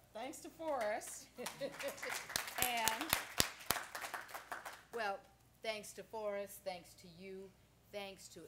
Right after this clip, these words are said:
Speaker 2: every one of you who are in this room, thanks to all of the En-ROADS, uh, employees who helped, uh, in this. This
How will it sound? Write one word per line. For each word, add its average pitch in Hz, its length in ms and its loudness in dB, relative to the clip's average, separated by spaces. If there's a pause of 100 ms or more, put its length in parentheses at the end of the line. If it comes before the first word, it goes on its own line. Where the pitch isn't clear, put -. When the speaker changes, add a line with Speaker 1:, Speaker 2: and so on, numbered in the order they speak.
(100)
Speaker 2:
every 214 360 -6
one 190 360 -8 (100)
of 151 60 -14 (160)
you 180 340 -12
who 165 140 -14
are 139 160 -12 (100)
in 180 160 -10
this 156 200 -16 (100)
room, 165 240 -10 (160)
thanks 151 280 -14
to 127 100 -16 (180)
all 196 240 -6
of 185 140 -8
the 156 180 -12
En-ROADS, 160 680 -10 (380)
uh, 147 140 -12 (100)
employees 202 880 -8
who 151 100 -12 (180)
helped, 220 400 -4 (380)
uh, 160 200 -6 (120)
in 180 140 -6
this. 180 200 -6
This 208 300 -4